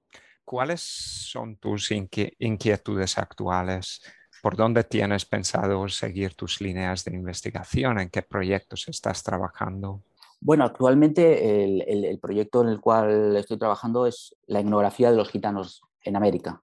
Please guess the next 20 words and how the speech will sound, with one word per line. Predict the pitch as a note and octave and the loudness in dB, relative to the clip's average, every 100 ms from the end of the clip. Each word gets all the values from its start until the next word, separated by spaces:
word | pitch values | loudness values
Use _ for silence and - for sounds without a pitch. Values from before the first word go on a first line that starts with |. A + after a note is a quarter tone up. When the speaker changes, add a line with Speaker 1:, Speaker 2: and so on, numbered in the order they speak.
| _ | _
Speaker 2:
¿no? | G#2+ - | -8 -4
Que | F2+ | -6
es, | - - G2 | -6 -2 2
digamos, | G2 G#2 G#2 - _ _ | 2 2 -2 -10 _ _
yo | B2 C#3+ | 4 6
diría | E3 E3 | 8 6
que | |
los | C#3+ B2+ | 4 4
estudios | A#2 C#3+ D3 C#3 | 0 2 2 2
gitanos | B2+ C3 B2+ A#2+ | 0 2 0 0
en | A#2 | -2
América | A2+ C3+ C3+ C3 | 0 0 0 0
es | |
la | A2 G#2+ | 2 0
nueva | G#2+ G#2 | 2 0
frontera | - G#2 G2 G#2 F#2 D#2+ _ _ _ | 0 -8 -6 -4 -4 -4 _ _ _
para | F#2+ F#2 | -2 -2
los | F#2 | -2
estudios | F2+ G#2 F#2 | -2 2 2
romaníes. | F#2+ F#2 F2 D#2+ E2 - | 2 0 0 -4 -8 -14